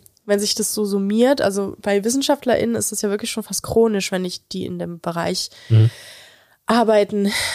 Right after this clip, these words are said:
Speaker 1: Und das ist halt auch so hervorgerufen, du-, hervorgerufen durch diese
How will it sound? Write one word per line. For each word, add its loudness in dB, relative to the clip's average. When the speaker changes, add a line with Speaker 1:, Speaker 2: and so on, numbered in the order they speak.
Speaker 1:
Und 2
das 2
ist -2
halt 0
auch 0
so -2
hervorgerufen, -2
du-, -4
hervorgerufen -4
durch -8
diese -4